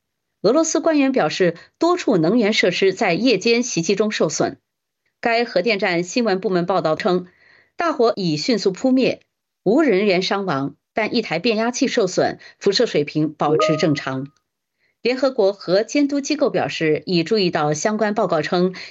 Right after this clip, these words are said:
因军事活动导致变压器起火，但目前尚未能独立核实。在委内瑞拉，数百人在周末响应总统尼古拉斯·马杜罗的号召，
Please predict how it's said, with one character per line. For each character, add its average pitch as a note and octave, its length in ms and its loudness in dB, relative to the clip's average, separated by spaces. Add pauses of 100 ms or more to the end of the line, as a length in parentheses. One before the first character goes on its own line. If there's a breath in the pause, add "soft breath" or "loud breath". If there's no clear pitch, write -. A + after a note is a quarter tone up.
因 C#4 220 4
军 F4+ 220 2
事 D4+ 140 0
活 F#3 160 2
动 G3 200 0
导 D3 180 -2
致 F3+ 200 0
变 F#3+ 160 2
压 G3 140 0
器 G#3+ 160 -2
起 D#3+ 180 -2
火， C#3 240 0
但 E3 160 -4
目 E3 140 2
前 C#3+ 320 -2
尚 B3+ 260 -2
未 G3+ 140 0
能 C#3 260 -4
独 C3+ 160 0
立 D3 160 2
核 C3 200 0
实。 - 320 -2 (1300)
在 D4 240 2
委 G3+ 200 2
内 A#3+ 140 0
瑞 A#3+ 160 0
拉， B3+ 340 -2
数 - 220 -2
百 A3 160 0
人 F3+ 220 0
在 G#3+ 340 0
周 D#4+ 240 0
末 D4+ 200 2
响 F#3 200 -2
应 F#3 120 2
总 F3+ 160 0
统 D3+ 360 0
尼 E3 100 0
古 E3 80 -2
拉 D#3+ 160 0
斯· F3 300 -2
马 D3 200 -2
杜 E3+ 200 0
罗 D3 160 -4
的 - 80 -2
号 G#3 180 -2
召， C#3+ 300 0